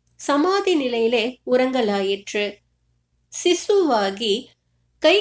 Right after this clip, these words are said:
கட்டை விரல்களை உள்ளங்கையில் மடக்கி விரல்களை கொண்டு மூடி குண்டுக்கட்டாக காத்திருந்தது. கைலாசபுரத்திலே மரங்கள் மொக்குவிட்டன. பூ மலர்ந்தது. தேன் வண்டுகள்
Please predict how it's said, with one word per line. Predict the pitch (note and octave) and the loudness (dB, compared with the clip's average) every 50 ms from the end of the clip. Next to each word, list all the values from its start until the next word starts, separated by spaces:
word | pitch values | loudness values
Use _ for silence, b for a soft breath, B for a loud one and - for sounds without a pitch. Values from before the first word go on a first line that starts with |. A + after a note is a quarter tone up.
| - - | 0 -2
கட்டை | - D4 C#4 C#4 - F4 F4 E4+ | -4 -4 -4 -2 -2 0 0 0
விரல்களை | D4 C#4+ C4+ B3+ B3+ B3+ B3 B3 A#3+ B3 B3 B3+ C#4+ C#4+ - _ _ _ _ _ - | 0 -2 0 0 0 0 0 0 0 0 0 0 -2 -4 -12 _ _ _ _ _ -4
உள்ளங்கையில் | C#4 D4+ E4+ F#4 G4+ G4+ F#4+ F4+ E4 C#4+ C4+ A3+ A3 A3+ A3 G3+ F#3+ | -2 2 2 2 2 2 2 2 0 0 0 0 0 0 0 0 -2
மடக்கி | F#3 F#3+ G3 G#3+ A#3+ A#3 - - A#3+ A#3 D4 - - _ _ _ _ - | -4 -6 -4 -4 -6 -6 -6 -6 -4 -4 -6 -8 -12 _ _ _ _ -8
விரல்களை | A#3 C#4+ D#4 F4 G4 G4+ G4+ G4 E4+ E4 D4 D4 C#4+ C#4+ | -6 -2 0 0 0 0 0 0 0 0 0 0 -2 -4
கொண்டு | - B3 A3+ A#3+ A#3+ A#3 B3+ C4+ C4+ A#3 | -2 -2 -2 -2 -2 -2 -4 -4 -4 -8
மூடி | G#3+ G#3+ A#3 C4 D4 C#4 A3 A#3+ D4+ - - _ _ _ _ - | -10 -8 -4 -4 -4 -4 -4 -4 -6 -8 -10 _ _ _ _ -14
குண்டுக்கட்டாக | A3 G#3+ D#4 E4 F4 F4+ G#4 F#4 - B3+ A#3+ A#3+ - A3 G3+ G3+ G#3 - C4 G#3 A#3 B3+ - _ _ | -4 0 0 0 2 0 -2 -2 -4 -6 -6 -6 -6 -6 -6 -6 -4 -2 -2 -2 -2 -4 -10 _ _
காத்திருந்தது. | - G#3+ G3 G#3 - - A#3 G#3 G3 F#3+ F#3+ F#3 F#3 F3+ F#3+ F#3 - - _ _ _ _ _ _ _ _ _ _ _ _ _ _ _ _ - | -4 -2 -2 -4 -4 -4 -4 -2 -2 -4 -4 -6 -6 -6 -6 -8 -8 -12 _ _ _ _ _ _ _ _ _ _ _ _ _ _ _ _ 0
கைலாசபுரத்திலே | D#4+ E4 F#4 G#4 G4+ G#4 G#4 G4+ - - E4+ - - C4 B3 A#3+ A#3 A#3+ A3+ A3+ A3+ G#3+ G#3 B3 B3 - _ _ | 2 2 4 4 4 2 2 0 0 0 -2 0 0 -2 -2 -2 0 0 0 2 2 0 0 -4 -8 -12 _ _
மரங்கள் | - G#3+ A3 A3+ B3 C#4+ C#4+ C4+ A3 G3+ C4+ C#4+ - _ _ | -8 -4 -2 -2 0 0 0 0 -2 -2 -4 -6 -12 _ _
மொக்குவிட்டன. | - A3+ A#3 - - E4+ D#4+ C4+ B3+ - - - G3 F#3+ F#3 F#3 - - _ _ _ _ _ _ _ _ _ _ _ _ - | -6 -6 -6 -2 -2 -2 -2 -2 -2 -6 -6 -6 -6 -6 -6 -8 -10 -14 _ _ _ _ _ _ _ _ _ _ _ _ 0
பூ | F4 F#4 G4+ F#4+ | 2 2 2 2
மலர்ந்தது. | D4 G#3+ G3 G3+ G#3 A3 A3 A3 G#3 G3 G3 G3 G3 F3+ - - _ _ _ _ _ _ _ _ _ _ - | 0 0 0 0 0 -2 -4 -4 -6 -6 -4 -4 -4 -6 -6 -10 _ _ _ _ _ _ _ _ _ _ -2
தேன் | F4 F4+ F#4+ G4+ A4+ G4 C4 | 0 0 2 0 0 -2 -2
வண்டுகள் | A3 A3+ A3+ A3+ A3+ A#3 A3+ - A3 G#3 | -2 -2 -2 -2 -4 -4 -2 -2 -2 -2